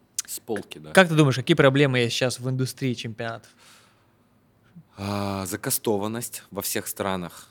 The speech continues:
Speaker 1: А, то есть три-четыре землекопа, которые, а, выступают постоянно и побеждают и прочее. А, есть проблема о том, что люди не думают, люди трендсеттеры. Возьми, э, последние вот выступления, там, предыдущие побе-, м, победы, да?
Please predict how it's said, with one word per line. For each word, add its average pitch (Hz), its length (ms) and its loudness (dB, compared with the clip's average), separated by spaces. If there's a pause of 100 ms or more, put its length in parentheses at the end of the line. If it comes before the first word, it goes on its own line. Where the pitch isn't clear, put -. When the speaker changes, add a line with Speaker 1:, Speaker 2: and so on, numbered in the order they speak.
Speaker 1:
А, 87 280 -12
то - 140 -10
есть 90 140 -8
три-четыре 101 560 -8
землекопа, 90 580 -8
которые, 80 760 -12 (180)
а, 80 300 -14
выступают 107 580 -4
постоянно 80 580 -10
и 73 80 -16
побеждают 82 800 -8
и - 40 -20
прочее. - 460 -16 (560)
А, 82 240 -10
есть 95 320 -6
проблема 95 460 -4
о 85 40 -8
том, 92 180 -12
что - 160 -12
люди 90 240 -8
не 90 220 -6
думают, 85 440 -12
люди 87 220 -12
трендсеттеры. 82 760 -12
Возьми, 147 400 -2
э, 90 280 -6
последние 98 460 -8
вот 82 160 -14
выступления, 113 580 -10
там, 78 320 -14
предыдущие 85 600 -12
побе-, 76 420 -14 (540)
м, 78 260 -20
победы, 78 360 -14
да? 82 200 -18